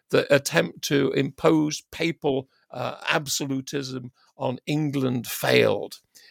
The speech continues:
Uh, it was not prominent in nineteen eighty-eight, thank goodness, but the, uh, the aftermath, the, uh, the shadow of the Armada and England's deliverance lasts a very long time. We probably see it for the last time in nineteen forty,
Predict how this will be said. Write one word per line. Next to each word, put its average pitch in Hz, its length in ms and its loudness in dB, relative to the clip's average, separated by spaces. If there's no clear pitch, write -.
Uh, 120 400 0
it 131 200 2
was 131 220 0
not 165 400 2
prominent 123 580 2
in 123 180 -2
nineteen 143 460 2
eighty-eight, 120 560 -2
thank 117 260 -6
goodness, 117 480 -4
but 139 240 6
the, 139 340 4
uh, 135 220 4
the 131 240 0
aftermath, 147 840 0
the, 127 280 -12
uh, 131 100 -12
the - 80 -10
shadow 170 440 2
of 131 160 -2
the 131 100 0
Armada 127 500 -4
and 127 160 -2
England's 139 420 -2
deliverance 123 680 0
lasts 135 400 2
a 127 80 0
very 120 240 2
long 110 260 -2
time. 107 460 -4
We 156 120 4
probably 214 540 6
see 175 180 4
it - 160 2
for 156 120 0
the 135 120 2
last 143 360 2
time 139 220 0
in 131 140 0
nineteen 135 420 -4
forty, 131 540 -2